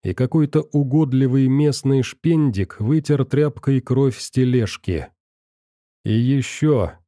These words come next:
сказал Веник Серафиму, усаживаясь на тележку, "Митяй и бабы пускай пешком идут".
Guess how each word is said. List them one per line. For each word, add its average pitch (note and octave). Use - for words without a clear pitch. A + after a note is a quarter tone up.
сказал G#2+
Веник A2+
Серафиму, A#2
усаживаясь A#2
на A#2+
тележку, A2+
"Митяй A#2
и D3
бабы C#3+
пускай C3+
пешком B2+
идут". F#2